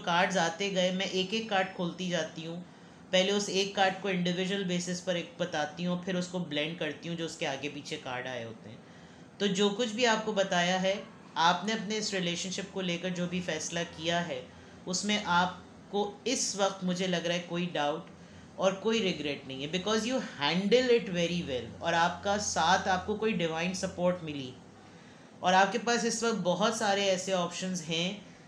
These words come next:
जिनकी basis पर आप इस person को भूलने में आपको support मिली है।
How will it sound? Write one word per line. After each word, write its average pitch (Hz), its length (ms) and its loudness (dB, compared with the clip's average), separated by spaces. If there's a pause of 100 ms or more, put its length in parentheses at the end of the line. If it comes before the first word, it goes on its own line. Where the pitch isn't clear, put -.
(120)
जिनकी 190 320 0
basis 180 420 0
पर 208 200 0
आप 190 200 4
इस 180 120 -4
person 180 340 -2
को 190 120 -2
भूलने 165 480 -4
में 180 320 -2 (420)
आपको 165 280 0
support 151 520 -4
मिली 113 200 -12
है। 113 180 -16